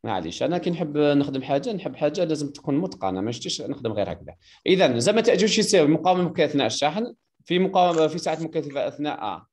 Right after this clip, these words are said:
آه، ساعة المكثفة في آلان جهد التغذية على جهد التغذية ناقص في زينة زائد في بي يو.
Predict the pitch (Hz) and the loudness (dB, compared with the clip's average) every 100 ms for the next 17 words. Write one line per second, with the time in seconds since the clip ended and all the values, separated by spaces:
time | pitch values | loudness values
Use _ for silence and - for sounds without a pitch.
0 | _ _ _ - 139 131 127 175 160 160 | _ _ _ 0 2 2 0 -2 -2 -2
1 | 135 135 131 117 185 202 190 151 139 180 | -4 -8 -8 -4 -2 -2 -2 -2 0 -2
2 | 214 - _ _ - 135 196 175 196 151 | -4 -16 _ _ -10 -4 -4 -4 -4 -4
3 | 117 110 104 156 190 151 170 110 131 175 | -4 -6 -2 -2 -2 -2 -2 -2 -6 -12
4 | 143 - 139 117 120 135 208 - 139 180 | -10 -6 -6 -6 -4 -2 -2 -4 -6 -6
5 | - 147 185 160 170 240 202 233 117 104 | -6 -8 -6 -4 -2 -2 0 0 -2 -8
6 | 80 80 | -10 -18